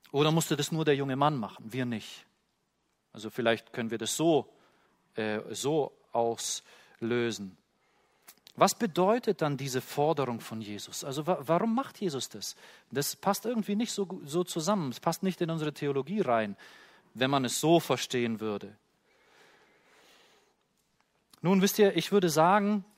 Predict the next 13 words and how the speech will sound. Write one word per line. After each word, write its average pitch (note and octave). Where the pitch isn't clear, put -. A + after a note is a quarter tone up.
es C#3
ist E3+
eine D#3
Prüfung, C3
die C3
dieser B2
junge A#2
Mann G#2
hat. -
Ähm, G#2+
die A#2+
Bibel E3
kennt E3